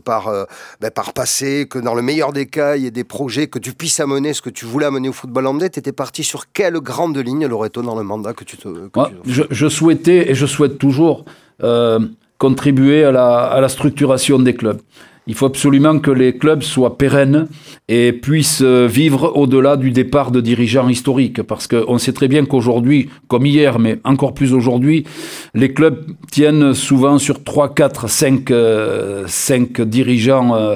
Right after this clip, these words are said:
Speaker 1: Mmh.
Speaker 2: euh, que l'on dit historiques. Mais c'est ce qu'il faut éviter, que les clubs, euh, disparaissent parce que des dirigeants historiques vont partir. Donc, euh, notre, euh, premier objectif, c'est de contribuer à la structuration des clubs. Après, c'est d'amener des jeunes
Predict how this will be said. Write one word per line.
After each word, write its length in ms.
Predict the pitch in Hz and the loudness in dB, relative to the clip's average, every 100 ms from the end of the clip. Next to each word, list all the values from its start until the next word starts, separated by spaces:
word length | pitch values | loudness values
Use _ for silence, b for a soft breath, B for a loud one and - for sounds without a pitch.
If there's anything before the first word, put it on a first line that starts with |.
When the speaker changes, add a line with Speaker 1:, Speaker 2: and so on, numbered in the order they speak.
| - | -2
Speaker 1:
Mmh. 40 | 131 | -4
Speaker 2:
euh, 200 | 110 107 | 0 0
que 160 | 127 | 2
l'on 140 | 123 127 | 2 4
dit 160 | 131 | 2
historiques. 500 | 139 139 131 151 151 | 0 0 2 2 2
Mais 220 | 123 117 - B B B B B B - | 0 0 -2 B B B B B B -12
c'est 200 | - 151 | -2 0
ce 120 | 165 | 2
qu'il 220 | 180 156 | 0 0
faut 180 | 131 156 | 2 2
éviter, 400 | 151 143 143 175 | 4 2 2 0
que 100 | 170 | 2
les 180 | 135 135 | 2 2
clubs, 340 | 135 156 131 - | 2 2 2 0
euh, 120 | 120 | 0
disparaissent 640 | 123 147 - 160 165 160 135 | 0 -2 0 2 0 0 -4
parce 200 | 143 - | -4 0
que 100 | 156 | 0
des 140 | 139 | 2
dirigeants 340 | 123 123 123 127 | 2 0 0 0
historiques 400 | - 120 139 131 | 0 -2 -2 -2
vont 200 | 123 120 | -2 -2
partir. 400 | 110 - 104 - _ B B B | -4 -8 -14 -16 _ B B B
Donc, 320 | 113 139 135 | 0 0 2
euh, 200 | 131 127 | 2 4
notre, 460 | 120 131 127 - 123 | 4 4 2 -2 0
euh, 300 | 120 113 110 - | 2 2 -2 -6
premier 220 | - 139 | 0 2
objectif, 520 | 123 113 123 - 170 170 | 2 0 -2 -2 -4 0
c'est 180 | 139 | -2
de 140 | 123 123 | 0 0
contribuer 540 | 123 127 131 117 127 | 0 -2 0 0 2
à 40 | 135 | 2
la 80 | |
structuration 640 | 127 - 110 123 113 - 117 | 0 -6 -6 -4 -4 -2 -4
des 140 | 107 | -4
clubs. 200 | - 95 _ B B B | -8 -16 _ B B B
Après, 460 | 120 - 160 165 175 B B B B - | -4 -2 0 2 0 B B B B -6
c'est 240 | - 143 | 0 2
d'amener 420 | 131 139 135 147 | 4 4 4 2
des 160 | 139 131 | 2 2
jeunes 420 | 120 156 123 | 2 2 2